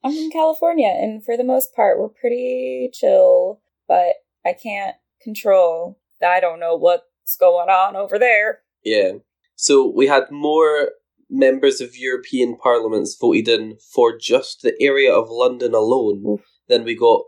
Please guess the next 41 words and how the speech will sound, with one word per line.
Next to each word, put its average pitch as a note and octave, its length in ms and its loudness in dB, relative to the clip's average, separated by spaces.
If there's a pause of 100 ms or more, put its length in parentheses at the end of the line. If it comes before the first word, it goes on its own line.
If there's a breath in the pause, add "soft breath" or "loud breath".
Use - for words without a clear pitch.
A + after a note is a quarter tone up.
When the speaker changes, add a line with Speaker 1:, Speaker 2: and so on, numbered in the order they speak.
(140)
Speaker 2:
for B2 120 0
the A#2+ 120 0
entirety A#2 440 2
of G2 100 -2
Scotland. - 440 -4 (220)
Speaker 1:
That C4 280 -2 (120)
seems - 880 -10
pretty - 540 -12
messed D#4 320 -8
up. - 180 2
Speaker 2:
So A#2 500 0 (240)
London, C#3+ 680 0 (240)
on, B2 280 2
as B2 180 0
its - 140 -4
own, D3+ 260 0 (100)
as B2+ 160 -2
its - 100 -6
own D3 160 2
tiny D#3 280 -2
little D#3 180 2
city, A2+ 460 -2 (100)
has A2+ 220 -4
more D3 440 0 (100)
control C#3 640 -2 (380)
over A#2+ 300 2
Scotland's, - 960 0
like, A#2+ 400 0
um, A2 520 0
what's G#2+ 260 -2
the A2+ 80 2
word, G#2+ 340 0
membership C3+ 640 0
of A#2 140 2
E - 100 -10
U B2+ 400 0
while A2 180 4
we're A2 140 2
in B2 140 2
it G2 100 2
Speaker 1:
Yeah. F#2 180 0